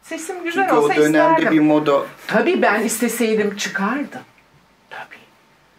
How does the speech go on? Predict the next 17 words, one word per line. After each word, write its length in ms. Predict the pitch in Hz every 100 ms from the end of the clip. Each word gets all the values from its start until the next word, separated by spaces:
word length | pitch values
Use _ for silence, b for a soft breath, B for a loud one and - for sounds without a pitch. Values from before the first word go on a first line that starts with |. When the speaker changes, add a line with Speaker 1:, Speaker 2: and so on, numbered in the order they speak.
| _ _ _ 135
Speaker 1:
Ne 60 | -
olacak 360 | - 240 247 -
ki? 80 |
Herkeste 460 | 139 127 131 139 147
ses 340 | 143 190 202
mi 60 | 208
var 100 | 147
Allah 300 | 131 - - -
aşkına? 220 | - - - _ - B B B B - - - -
Yani 220 | - - - - - -
benim 220 | 170 180
sokakta 460 | 185 185 190 180 170
gördüğüm 280 | 180 180 208
birçok 280 | 208 196
insan, 360 | 170 160 196 226 208 - - - - -
çoğu 220 | - 240 196
sahnede 600 | 208 180 185 180 175